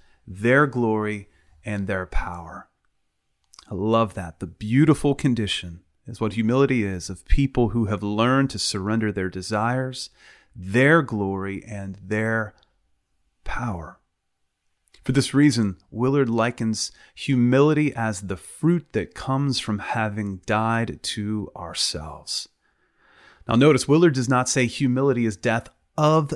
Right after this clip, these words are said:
self, but death to self. And this distinction is vital to maintain because death to self is not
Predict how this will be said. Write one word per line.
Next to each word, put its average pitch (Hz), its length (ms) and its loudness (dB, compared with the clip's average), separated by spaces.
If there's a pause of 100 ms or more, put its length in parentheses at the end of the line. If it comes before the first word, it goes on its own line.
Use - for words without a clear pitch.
self, 151 720 2
but 120 300 -4
death 113 400 -6 (320)
to 110 380 0
self. - 540 -10 (640)
And 127 120 4
this 147 100 6
distinction 135 520 2
is 107 140 -4
vital 120 340 2
to 117 100 -6
maintain 113 580 0
because 113 320 -4
death 143 400 -8
to - 120 -2
self 147 760 0
is 123 220 -2
not 135 460 2